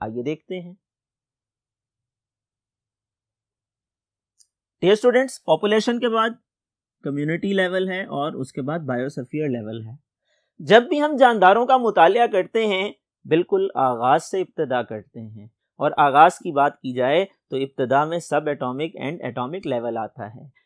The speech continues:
हम मादे की बात करें तो मादा कहा जाता है हर उस चीज को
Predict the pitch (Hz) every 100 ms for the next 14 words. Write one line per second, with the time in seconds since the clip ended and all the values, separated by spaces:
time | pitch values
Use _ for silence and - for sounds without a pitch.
0 | _ 202 262 202 151 151 240 262 240 190
1 | 170 - 156 170 214 - _ - 180 147
2 | 120 147 175 185 160 165 151 139 160 160
3 | 170 180 131 160 190 165 - 143 165 -
4 | 151 185